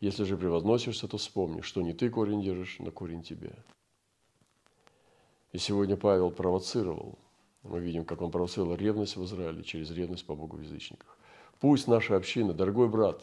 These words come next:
пастырь, я к пастырям обращаюсь, пусть твое служение возбуждает ревность в народе. Можешь ли ты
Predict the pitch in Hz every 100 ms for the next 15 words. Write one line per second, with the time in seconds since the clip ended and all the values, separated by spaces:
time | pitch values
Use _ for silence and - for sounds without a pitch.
0 | - - 101 98 - - 101 82 - 95
1 | 101 98 90 82 82 - - - - _
2 | _ _ _ _ _ _ _ _ 127 123
3 | 117 110 117 - 95 95 117 117 85 -
4 | 101 _ _ _ _ _ _ _ _ _
5 | _ _ _ - 98 92 107 95 110 110
6 | 110 101 117 123 110 110 - 107 104 98
7 | 78 - - _ _ _ _ _ _ _
8 | _ _ _ _ - - 110 127 143 127
9 | 113 - 117 117 127 113 82 -